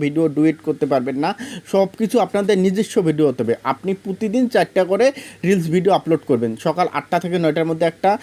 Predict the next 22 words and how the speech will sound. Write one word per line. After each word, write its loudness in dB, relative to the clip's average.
দুপুর 0
একটা -2
থেকে -2
দুটার 0
মধ্যে 0
একটা, -2
পাঁচটা 0
থেকে -2
ছয়টার 0
মধ্যে -2
একটা, -2
রাত 2
নয়টা 2
থেকে -2
দশটার 0
মধ্যে 0
একটা, -2
এই 4
চার 2
সময় 0
যদি 4
আপনি -8